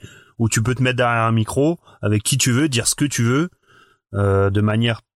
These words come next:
enfin, sans aucune censure jusqu'à aujourd'hui, parce que ça peut changer. Mais, euh, clairement, pour moi, c'est le, le podcast et l'héritier des radios libres, clairement.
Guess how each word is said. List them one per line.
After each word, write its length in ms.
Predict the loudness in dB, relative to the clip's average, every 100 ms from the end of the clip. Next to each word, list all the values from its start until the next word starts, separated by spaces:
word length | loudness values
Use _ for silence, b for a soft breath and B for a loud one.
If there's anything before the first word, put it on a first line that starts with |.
| _
enfin, 340 | -4 -2 0 -2
sans 280 | -2 0 -2
aucune 280 | 0 -2
censure 480 | 0 0 0 -2 -4
jusqu'à 420 | -2 -2 0 0
aujourd'hui, 420 | 0 0 -2 -4 -6 _ _ _ _
parce 160 | -8 -6
que 200 | -2 0
ça 200 | 0 -4
peut 200 | -4 -4
changer. 400 | -2 -2 -2 -4 _ _ _ _ _ -2
Mais, 280 | 0 2
euh, 340 | 0 0 0 -2
clairement, 360 | -2 -2 0 -2
pour 140 | 0
moi, 100 | 0
c'est 200 | 0 0
le, 200 | 0 2 2
le 120 | 0
podcast 500 | -2 -2 -2 -2 0
et 100 | 0
l'héritier 420 | 0 0 -2 -2
des 100 | -2
radios 260 | 0 0 0
libres, 180 | -2 -6 -14 _
clairement. 300 | -6 -4 -6